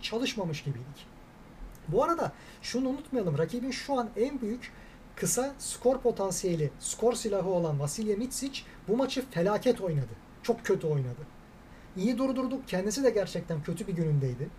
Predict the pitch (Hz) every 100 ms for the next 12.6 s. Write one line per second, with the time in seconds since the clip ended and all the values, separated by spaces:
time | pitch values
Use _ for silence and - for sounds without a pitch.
0 | - - - 156 175 160 170 165 160 165
1 | 151 139 - 254 269 277 - - - -
2 | 185 311 277 247 226 226 214 208 - -
3 | 214 196 180 196 196 185 185 170 160 147
4 | 143 139 127 127 - - 170 196 208 254
5 | 277 - - 180 165 262 - 214 190 190
6 | 185 175 165 165 - 160 139 147 262 214
7 | 185 202 196 175 180 233 240 185 175 180
8 | 269 247 196 147 - - - - - -
9 | 226 220 214 185 160 156 151 247 233 143
10 | 147 269 294 254 208 247 269 - - 170
11 | 254 269 240 208 196 170 202 240 170 220
12 | 220 - - 226 220